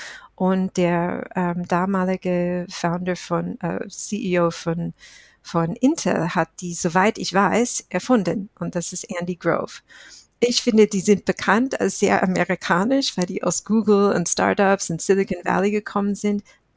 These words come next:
Eigentlich war Andy Grove Andras Grof, glaube ich. Ich glaube, so hei-, hieß er. Und er war zugewandert nach U S A aus Ungarn.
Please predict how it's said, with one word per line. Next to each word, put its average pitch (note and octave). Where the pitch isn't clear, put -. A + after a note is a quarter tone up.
Eigentlich A#3
war G3
Andy F#3+
Grove F#3+
Andras F#3+
Grof, -
glaube D#3
ich. F#3
Ich -
glaube, E3
so E3+
hei-, E3
hieß -
er. E3+
Und E3
er -
war E3
zugewandert F#3+
nach E3
U D#3+
S -
A F#3
aus F3
Ungarn. G3+